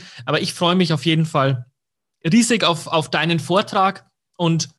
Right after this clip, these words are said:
wenn auch ihr jetzt neugierig geworden seid, ähm, zu unserem Vortrag, es ist natürlich ein Online-Vortrag über Zoom. Also egal, wo ihr sitzt, ihr könnt's euch ganz bequem machen zu Hause auf der Couch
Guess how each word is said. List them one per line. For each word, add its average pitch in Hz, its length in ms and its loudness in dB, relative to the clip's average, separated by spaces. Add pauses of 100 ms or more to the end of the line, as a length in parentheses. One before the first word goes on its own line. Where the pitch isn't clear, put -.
wenn 175 200 2
auch 170 200 0
ihr 247 160 4
jetzt - 260 2
neugierig 165 600 2
geworden 143 400 0
seid, 117 520 -2
ähm, 139 260 -2
zu 143 120 -4
unserem 151 240 0
Vortrag, 175 500 0
es 147 120 -4
ist 165 120 -4
natürlich 151 320 0
ein 151 80 0
Online-Vortrag 185 840 0
über 139 200 -2
Zoom. 247 420 0 (420)
Also 147 340 0
egal, 151 340 2
wo 160 100 2
ihr 147 140 2
sitzt, 214 320 -2
ihr 156 100 -2
könnt's 165 260 0
euch 147 140 -2
ganz 160 240 -2
bequem 185 380 0
machen 175 280 2
zu 165 160 -2
Hause 160 280 0
auf 120 80 -4
der 139 120 -6
Couch 170 400 0